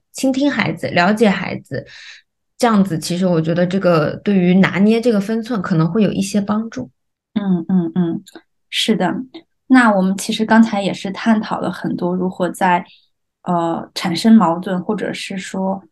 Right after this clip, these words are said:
Speaker 2: 矛盾当下如何去解决，然后也说了对于家长如何去进行改变和管控。然后，呃，那其实他真的是需要，呃，咨询师、家庭的教育的咨询师，或者是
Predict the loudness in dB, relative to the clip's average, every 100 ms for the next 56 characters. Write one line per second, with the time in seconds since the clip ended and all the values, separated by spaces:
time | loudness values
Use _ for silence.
0 | _ 0 2 4 4 6 4 4 0 0
1 | -4 -2 -4 -4 -8 -6 -4 -6 -8 -12
2 | -4 -2 -2 -6 -8 -8 -6 -4 -2 -2
3 | -4 -12 -8 -4 -2 -4 -6 -4 -2 -4
4 | -2 -2 0 -4 -8 -10 -8 -4 -4 -8
5 | -10 -6 -6 -4 -4 -4 -6 -6 -8 -4
6 | -4 -4 -6 -4 -4 -6 -4 -4 -6 _
7 | -20 _ _ -6 -6 0 0 0 -8 -20
8 | -20 _ -4 -2 -2 -4 -6 -6 -6 -4
9 | -4 0 4 4 4 -2 -4 -2 0 2
10 | 0 -2 -10 _ -10 -8 -6 -10 -12 -10
11 | -6 -4 -4 -4 -2 0 -2 -2 -4 -2
12 | -4 -4 -10 _ _ _ 0 2 0 -4
13 | -6 -4 -4 -6 -2 -2